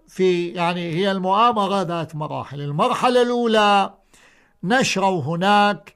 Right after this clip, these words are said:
بأن نادر شاه السلطان القاجاري قتل، فلما أشاعوا دبت حالة من الفوضى، وطبعًا السيد نصر الله الحائري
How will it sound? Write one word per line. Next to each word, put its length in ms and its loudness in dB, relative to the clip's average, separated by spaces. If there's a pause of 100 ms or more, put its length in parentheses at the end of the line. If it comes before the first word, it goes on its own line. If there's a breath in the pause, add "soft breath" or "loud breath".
(300)
بأن 580 0
نادر 400 -2
شاه 500 -4 (200)
السلطان 520 -6
القاجاري 760 -2 (240 soft breath)
قتل، 420 -4 (800 soft breath)
فلما 720 0
أشاعوا 800 2 (340 soft breath)
دبت 520 -2
حالة 640 2
من 200 -4
الفوضى، 920 0 (440 soft breath)
وطبعًا 920 0 (160)
السيد 400 -6
نصر 320 -6
الله 400 2
الحائري 800 -2